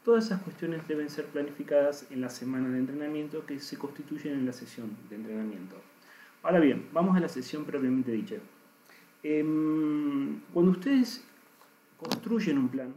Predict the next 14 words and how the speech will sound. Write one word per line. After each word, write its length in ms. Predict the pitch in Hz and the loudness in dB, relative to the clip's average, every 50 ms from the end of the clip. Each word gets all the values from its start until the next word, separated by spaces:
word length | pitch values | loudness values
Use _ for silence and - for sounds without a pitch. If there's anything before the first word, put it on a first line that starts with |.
| - _ _ | -16 _ _
ustedes 280 | 113 - _ 185 170 170 | -20 -20 _ -20 -20 -20
construyen 520 | _ 131 123 _ _ 185 180 156 120 113 | _ -20 -20 _ _ -20 -18 -18 -18 -18
un 80 | 117 113 | -20 -20
plan, 180 | 110 117 120 120 120 - _ _ _ _ _ _ _ _ _ | -20 -20 -20 -20 -20 -20 _ _ _ _ _ _ _ _ _
mi 340 | 120 123 139 147 151 156 151 | -16 -14 -12 -10 -10 -12 -10
consejo 720 | 147 151 147 156 160 - - 220 202 - - 151 - - - - - - - - | -8 -8 -8 -8 -10 -10 -8 -8 -8 0 2 2 2 2 -4 -12 -20 -20 -8 -6
es 160 | 170 170 - | -6 -6 -6
que 240 | - - 185 180 180 | -2 4 4 4 4
primero 400 | - - 175 185 208 220 233 233 | 4 2 2 4 6 6 4 4
comiencen 380 | - 175 180 180 175 185 175 | 2 2 2 2 4 4 2
con 120 | 156 143 139 | 4 4 4
el 60 | 131 | 4
trabajo 300 | 131 143 147 147 - 135 | 4 2 2 2 0 -2
principal, 480 | 120 120 123 - 107 95 101 95 92 | -4 -4 -6 -8 -10 -10 -10 -10 -12